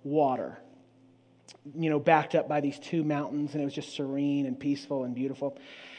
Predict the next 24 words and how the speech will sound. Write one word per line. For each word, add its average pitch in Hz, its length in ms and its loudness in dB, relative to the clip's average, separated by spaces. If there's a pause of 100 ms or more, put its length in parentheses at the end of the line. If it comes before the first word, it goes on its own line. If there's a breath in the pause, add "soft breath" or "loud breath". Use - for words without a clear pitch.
(240 loud breath)
And 165 220 4
the 160 120 2
other 269 280 10
artist 165 420 8
painted 175 320 2
this 160 180 -2
picture 175 460 0
of 160 260 4
this 160 200 -2
ferocious 180 1040 4 (240 loud breath)
waterfall. 143 880 2 (800 soft breath)
And 165 220 2
there, 160 220 4 (360)
and 165 180 2
then 160 100 4
there's 160 200 4
this 156 160 -2
branch 151 560 2
that 156 140 -2
comes 175 460 -2
out 165 420 4
of 156 240 0
the 156 80 2
waterfall, 143 840 2